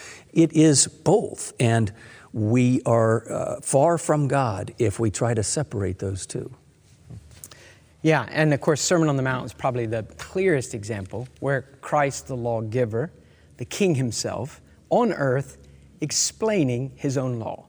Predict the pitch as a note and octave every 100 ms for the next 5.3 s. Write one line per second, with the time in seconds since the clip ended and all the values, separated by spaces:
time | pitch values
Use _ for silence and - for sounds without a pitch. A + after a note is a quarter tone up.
0 | _ - A2 C#3 D3+ C#3 - A2 A#2 -
1 | - - A#2+ A#2 A#2 G#2+ G#2+ - C#3 B2
2 | D3+ D3+ D3 B2+ B2+ A2+ - B2+ A2 B2+
3 | D3+ D#3 D3+ C3 D3 C3+ C3 - C#3+ C#3
4 | - C3+ - - - - A#2+ - - D#3+
5 | D3+ -